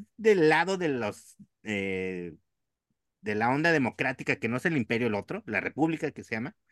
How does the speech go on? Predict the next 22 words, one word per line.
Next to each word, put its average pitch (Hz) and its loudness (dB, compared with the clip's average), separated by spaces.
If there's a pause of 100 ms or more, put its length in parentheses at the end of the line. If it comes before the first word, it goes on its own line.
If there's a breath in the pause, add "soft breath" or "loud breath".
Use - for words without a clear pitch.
(680 loud breath)
O 139 4
sea, 147 4
tú 196 2
lo 240 8
ves 220 6
porque - 0 (240 soft breath)
viene 196 4
así 220 0
el 220 4
ejército, 190 0
está 127 -2
muy 240 2
chidas 226 2
las 202 0
partes 208 2
donde 127 2
vienen 196 0
las, 156 -2 (120)
las 120 0
ataques 156 -2
de 160 2
guerra 131 -2